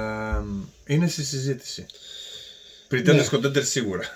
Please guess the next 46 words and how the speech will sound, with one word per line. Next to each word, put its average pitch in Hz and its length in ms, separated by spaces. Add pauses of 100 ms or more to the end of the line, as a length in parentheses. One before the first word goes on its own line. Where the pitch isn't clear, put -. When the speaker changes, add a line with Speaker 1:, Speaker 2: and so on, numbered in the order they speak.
Speaker 2:
Ναι, 175 240
οπωσδήποτε 156 480
Speaker 1:
Τώρα 151 100
Speaker 2:
θα - 60
έπρεπε 202 180
να 196 100
τους 208 80
είχαμε 196 180
αναφέρει. 160 460
Speaker 1:
Ναι, 131 80
ναι, 139 100
ναι. 143 80
Speaker 2:
Αλλά 139 640
τώρα, 156 420
εάν 165 280
θα 180 100
τους 139 140
βάλουμε 170 300
για 131 200
contenders 160 460
μετά 151 200
από 156 120
μια, 147 420 (220)
δυο 151 240
καλές 143 320
εβδομάδες, 165 480
δεν 165 120
ξέρω 127 280
αν 120 120
μπαίνει 120 220
στο 117 280 (340)
contenders 131 540 (200)
την 139 100
κατηγορία, 135 520
αλλά 220 100
οπωσδήποτε 180 480
είναι, 180 420 (480)
πρέπει 175 240
να 160 120
συζητηθούν 147 520
ανάμεσα 151 300
στις 147 160
καλές 139 360
ομάδες 151 340
της 131 160
Δύσης. - 500